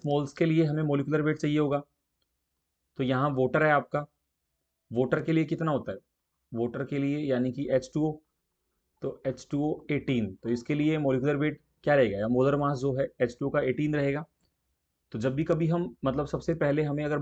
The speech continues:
मॉलिक्यूल्स भी निकालने हैं, एटम्स निकालने हैं, तो सबसे पहले number of moles को कैलकुलेट करेंगे।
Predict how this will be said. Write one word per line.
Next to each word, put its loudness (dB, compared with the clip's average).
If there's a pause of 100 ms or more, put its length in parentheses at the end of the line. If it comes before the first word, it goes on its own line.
मॉलिक्यूल्स -2
भी 0
निकालने 2
हैं, -4
एटम्स -4
निकालने -2
हैं, -6
तो -6
सबसे -6
पहले 0
number 0
of -4
moles 0
को 2
कैलकुलेट -2
करेंगे। -8